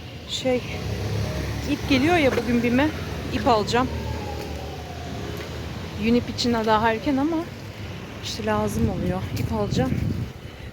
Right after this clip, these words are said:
Öyle biraz da aktüellere bakarız sizinle beraber. Çok kalabalık değilse eğer. Gidiyoruz bakalım. Sizler ne yapıyorsunuz? Nasılsınız? İnşallah hepiniz çok çok iyisinizdir.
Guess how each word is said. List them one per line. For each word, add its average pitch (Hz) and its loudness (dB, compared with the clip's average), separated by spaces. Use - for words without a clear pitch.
Öyle 240 0
biraz 226 0
da 220 2
aktüellere 220 2
bakarız 208 -2
sizinle 214 -2
beraber. 220 4
Çok - -6
kalabalık 202 0
değilse 202 2
eğer. 214 4
Gidiyoruz - 0
bakalım. - -2
Sizler 247 0
ne 240 0
yapıyorsunuz? 226 -4
Nasılsınız? 220 -6
İnşallah 202 -6
hepiniz 202 -8
çok 208 -4
çok 214 -6
iyisinizdir. 208 -2